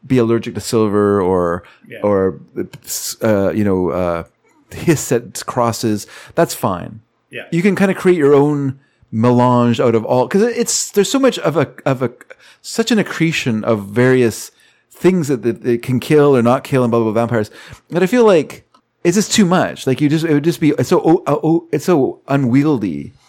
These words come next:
Speaker 1: that I think it's just fine if people wanna trim it down. But at the same time, I, I think the whole smug thing of, like, ugh, you know, of course they, it can be, you know, a cross has no, you know, why would you think that?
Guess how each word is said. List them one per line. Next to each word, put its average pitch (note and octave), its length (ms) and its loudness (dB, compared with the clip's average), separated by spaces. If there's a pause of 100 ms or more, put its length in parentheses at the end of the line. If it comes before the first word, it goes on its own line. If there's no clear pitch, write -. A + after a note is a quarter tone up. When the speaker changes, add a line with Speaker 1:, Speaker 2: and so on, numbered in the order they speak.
(240)
Speaker 1:
that C#3+ 160 2
I C#3+ 160 2
think E3+ 360 -4
it's D3 140 -2
just - 160 -6
fine A2+ 260 -2
if G2 60 -8
people A#2 180 -4
wanna G2+ 160 -2
trim G#2 220 -4
it F2+ 80 -4
down. F2+ 260 -4 (340)
But E3 140 2
at E3 40 4
the D3+ 60 -6
same F#3 140 -2
time, A#2+ 220 0
I, C#3 380 -4
I C#3 80 0
think C#3+ 160 0
the A#2+ 60 2
whole B2+ 160 0
smug G#2+ 400 -4
thing F#2+ 240 -4
of, F2+ 140 -8
like, F2 300 -6 (360)
ugh, - 400 0
you A#2 100 -4
know, G2 220 -6 (440)
of B2+ 140 -6
course D#3+ 320 2
they, G#2 280 0 (340)
it G2+ 100 -8
can G2 160 -8
be, F#2+ 360 -2
you F#2+ 120 -4
know, F2 220 -6 (360)
a A2 60 -8
cross A2+ 280 -2
has G2 140 -4
no, G2 220 -2
you - 280 -12
know, G2 80 -6
why A2+ 120 -2
would D3+ 120 0
you C#3 60 2
think C#3 220 -4
that? C#2+ 260 -10